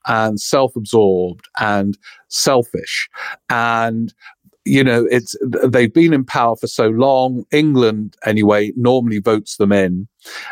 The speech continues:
And so they could just think, "Oh, I'd quite like to be Chancellor today." Whereas, uh, if there isn't that sort of long-serving government mentality, you would think, "Well, how the hell will this look?"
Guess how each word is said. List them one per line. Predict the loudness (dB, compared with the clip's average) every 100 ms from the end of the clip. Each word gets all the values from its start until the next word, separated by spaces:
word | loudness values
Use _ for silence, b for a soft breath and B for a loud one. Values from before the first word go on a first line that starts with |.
| -6
And | -2 0
so | 2
they | 2 2
could | 0
just | -2 0
think, | -2 0
"Oh, | 2
I'd | 0 0
quite | -2
like | 0 -2
to | -4
be | -6
Chancellor | 0 -2 -2 -8 -12
today." | -6 -2 0 -2 -2
Whereas, | 2 4 4 2 _ B B B _
uh, | -2 0
if | 0 0
there | 4 4
isn't | 2 -2 -2
that | -4 -4
sort | -4 -2
of | -2 0
long-serving | 2 2 -2 -6 0 2 2 0 -2
government | 0 -2 0 -2 -4 -6 -2
mentality, | 0 0 -2 0 0 -2 -6 -10 _ _ B B
you | 2 2
would | 2
think, | 0 0
"Well, | 0
how | -2 -4
the | 0
hell | 2
will | 2
this | 2 -2 -6
look?" | -18 _ -20